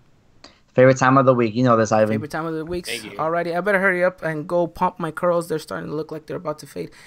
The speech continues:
Speaker 2: Gotta keep those curls going for the end, for the rest of the night. Um, for those of you guys who are watching
Speaker 1: <laughs>
Speaker 2: on, s-, uh, not watching, but <laughs> who are listening on SoundCloud, iTunes, and Spotify, we always thank you for your,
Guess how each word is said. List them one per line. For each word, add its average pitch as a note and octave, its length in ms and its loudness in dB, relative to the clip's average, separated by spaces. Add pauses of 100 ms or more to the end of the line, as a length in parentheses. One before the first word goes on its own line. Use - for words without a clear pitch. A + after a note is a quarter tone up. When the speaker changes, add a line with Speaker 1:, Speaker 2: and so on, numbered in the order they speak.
(120)
Speaker 2:
Gotta F3 140 -8
keep F3+ 180 -14
those E3+ 160 -6
curls E3+ 260 -6
going D#3+ 200 -8
for D3+ 100 -10
the D3+ 80 -4
end, D#3 240 -6
for - 140 -12
the D3+ 80 -4
rest D#3 180 -6
of D#3+ 60 -10
the D#3 40 -8
night. D3+ 180 -8 (340)
Um, A3+ 400 2 (220)
for - 100 0
those C4 140 6
of A3+ 40 -2
you B3 100 2
guys A#3+ 200 4
who B3 160 -2
are A3+ 100 4
watching A3+ 480 4
Speaker 1:
<laughs> - 40 -20
Speaker 2:
on, G3+ 200 0
s-, - 220 -8
uh, F3 280 2
not D#3 280 -6
watching, D3+ 340 -4
but D#3+ 140 0
<laughs> D#3+ 80 -10
who G3+ 100 0
are E3+ 80 2
listening G3+ 400 0
on G#3+ 120 -6
SoundCloud, F3+ 580 -2 (240)
iTunes, F3 420 -4
and F3 180 -6
Spotify, E3+ 440 -2
we E3 100 -6
always E3 280 -2
thank E3 260 -10
you F3+ 180 -6
for E3+ 240 -8
your, D#3 300 -4